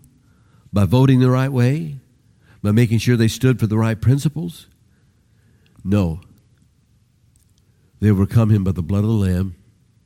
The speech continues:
by the word of their testimony. When it comes right down to this, kids, here's the last thing you got left.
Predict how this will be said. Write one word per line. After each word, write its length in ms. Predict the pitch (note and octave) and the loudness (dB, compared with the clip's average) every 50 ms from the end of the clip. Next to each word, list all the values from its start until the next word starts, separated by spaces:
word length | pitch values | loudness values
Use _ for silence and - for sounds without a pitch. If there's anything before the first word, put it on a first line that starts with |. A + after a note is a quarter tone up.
| _ _ - | _ _ -6
by 160 | F2+ F#2+ F#2 | -2 -2 -2
the 80 | F#2 F#2 | 0 -2
word 160 | F#2+ F#2+ G2 | -2 -2 -2
of 60 | G2 | -2
their 80 | F#2 E2+ | -2 -2
testimony. 720 | - G#2 F#2+ - - - E2 E2 D#2 D#2 - - - _ _ _ _ _ _ _ _ _ _ _ - _ - | -2 -4 -4 -4 -6 -8 -8 -8 -8 -10 -12 -14 -18 _ _ _ _ _ _ _ _ _ _ _ -20 _ -2
When 120 | A#2+ C3+ | 0 0
it 60 | C#3 | 2
comes 180 | - D#3 C#3+ B2+ | 2 0 0 2
right 140 | D3 C3+ A#2 | 0 0 2
down 160 | D3 C#3+ C3+ | 2 2 2
to 60 | A#2+ | 2
this, 220 | A2 B2+ C3 A2 - | 4 2 2 2 2
kids, 260 | - A#2 A2 F#2+ F2 | 0 0 0 2 2
here's 160 | B2+ B2 G#2 | 0 0 2
the 80 | G#2 F#2 | 0 -2
last 320 | F#2+ G#2+ B2 A#2+ - - | 0 0 0 0 -2 -2
thing 120 | B2 A#2 | -2 -2
you 120 | A2+ A2+ G#2 | 0 0 0
got 160 | A2 A2+ B2+ | 0 -2 0
left. 380 | A#2 G2 F2 E2 E2 - - | -2 -2 -2 -2 -4 -8 -14